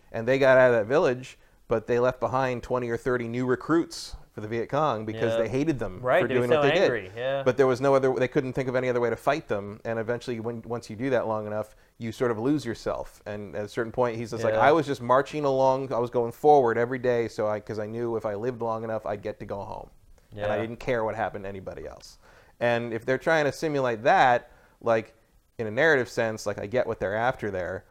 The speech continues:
Speaker 1: But I also understand what Dean is saying, where it's like, "I don't wanna play that."
Speaker 2: Yeah.
Speaker 1: I'm not saying I don't wanna play that, but when he
Speaker 2: No.
Speaker 1: says that, I
Speaker 2: Yeah, you
Speaker 1: understand what he
Speaker 2: understand
Speaker 1: means.
Speaker 2: why
Speaker 1: Like,
Speaker 2: he would have
Speaker 1: like,
Speaker 2: that
Speaker 1: I, like,
Speaker 2: perspective.
Speaker 1: No Russian does not have any impact on me outside of, like, "Oh, that's a cool narrative twist, uh,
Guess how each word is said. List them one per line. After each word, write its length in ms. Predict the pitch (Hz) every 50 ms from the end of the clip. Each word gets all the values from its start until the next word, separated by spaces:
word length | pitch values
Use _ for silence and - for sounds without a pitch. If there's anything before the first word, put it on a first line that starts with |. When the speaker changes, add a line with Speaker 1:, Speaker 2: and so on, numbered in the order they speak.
| _ _ -
Speaker 1:
But 100 | - 120
I 60 | 113 117
also 300 | 127 151 175 160 - 131
understand 400 | 120 117 113 - - 117 113 110
what 160 | 110 98 95
Dean 220 | 110 123 131 131 120
is 100 | 104 -
saying, 340 | - 113 104 101 104 104
where 140 | 107 104 101
it's 140 | 104 - -
like, 180 | 110 104 - - -
"I 100 | 123 127
don't 80 | 147 139
wanna 120 | 123 113 110
play 280 | - 208 208 202 170
that." 340 | 110 98 90 - - - - _ -
Speaker 2:
Yeah. 240 | 107 110 110 110 113 - - -
Speaker 1:
I'm 80 | 147
not 160 | 175 170 139
saying 160 | - 147 127 117
I 160 | 117 139 147
don't 120 | 135 117
wanna 160 | 104 92 92
play 200 | 92 - 107 92
that, 120 | 87 98 104
but 60 | 117
when 80 | 117 117
he 120 | 117 139
Speaker 2:
No. 40 | 143
Speaker 1:
says 280 | - - 135 117 107
that, 120 | 104 113 104
I 60 | 110
Speaker 2:
Yeah, 40 | 120
you 20 | 113 113
Speaker 1:
understand 220 | 113 - - 247 214
what 40 |
he 60 | 226 214
Speaker 2:
understand 200 | 196 196 214 208
Speaker 1:
means. 80 | 190 180
Speaker 2:
why 80 | 175 165
Speaker 1:
Like, 140 | 156 143
Speaker 2:
he 60 | 156 151
would 80 | 139 131
have 80 | 127 156
Speaker 1:
like, 80 | 151 120
Speaker 2:
that 80 | 113 -
Speaker 1:
I, 40 |
like, 80 | 165 151
Speaker 2:
perspective. 180 | 160 160 117 170
Speaker 1:
No 180 | 208 247 233
Russian 340 | 202 202 220 214 - 175 156
does 140 | 135 127 123
not 200 | 143 147 147 143
have 160 | 147 139 127
any 180 | 131 127 120 120
impact 420 | 131 131 - 139 123 113 107 -
on 140 | 120 110 110
me 140 | 113 110 113
outside 340 | 113 117 - - 123 117
of, 100 | 113 110
like, 120 | 113 113 107
"Oh, 180 | 127 143 135
that's 180 | 123 127 123 -
a 40 | -
cool 200 | - - 120 110
narrative 440 | 107 110 113 117 117 110 101 98 -
twist, 420 | - 117 101 95 - - _ -
uh, 80 | -